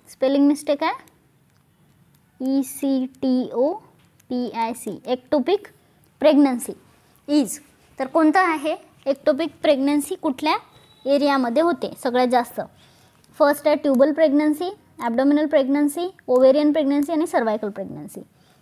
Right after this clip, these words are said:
ठीक आहे. तर चीफ site कोणती आहे जिथे सगळ्यात जास्त ectopic pregnancy भेटते? सगळ्यात पहिले तर ectopic pregnancy म्हणजे काय होते?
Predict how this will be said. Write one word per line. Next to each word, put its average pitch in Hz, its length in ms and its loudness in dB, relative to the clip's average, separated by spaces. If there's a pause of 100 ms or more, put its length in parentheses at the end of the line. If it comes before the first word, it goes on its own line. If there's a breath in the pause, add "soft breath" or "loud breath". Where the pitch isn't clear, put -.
(120)
ठीक - 140 -20
आहे. 330 100 -8 (380 soft breath)
तर 294 80 -2 (300)
चीफ 339 320 -2
site 294 260 0
कोणती 294 340 0
आहे 320 100 0
जिथे 294 220 -2
सगळ्यात 269 280 -2
जास्त 277 220 -2
ectopic 277 380 -2
pregnancy 269 440 -4
भेटते? 269 380 -6 (1120)
सगळ्यात 277 240 0
पहिले 294 260 0
तर 330 160 -2 (480)
ectopic 311 380 -4
pregnancy 254 480 -2
म्हणजे 240 200 -6
काय 208 160 -8
होते? - 240 -14